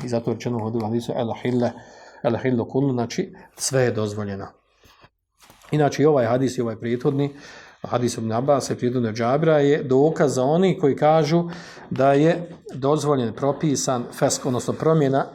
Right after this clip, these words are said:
nijeta hadža u umru. A, inače, u ovom hadisu imamo zanimljivu još jednu stvar. Sa njom dokazuje meselu putovanja i puta. Jer poslanik sallallahu alejhi ve sellem kada je došao,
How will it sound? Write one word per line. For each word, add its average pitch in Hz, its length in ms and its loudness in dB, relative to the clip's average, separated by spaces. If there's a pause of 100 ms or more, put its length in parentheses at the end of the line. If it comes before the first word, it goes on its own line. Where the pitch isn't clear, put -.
(100)
nijeta 147 480 2
hadža 147 420 0 (120)
u 147 160 -2
umru. 123 240 0 (2750)
A, 117 180 0
inače, 190 340 4
u 190 40 6
ovom 170 160 4
hadisu 175 440 2
imamo 170 200 4
zanimljivu 151 340 4
još 139 120 0
jednu 139 160 0
stvar. 120 260 0
Sa 156 140 0
njom 170 160 4
dokazuje 156 380 2
meselu 139 400 0
putovanja 123 600 0
i 104 120 -4
puta. 113 380 -4 (1300)
Jer 113 180 -2
poslanik 143 340 -2
sallallahu 131 560 0
alejhi 123 240 0
ve 131 60 -2
sellem 147 260 -2
kada 123 200 -2
je 117 60 0
došao, 135 540 0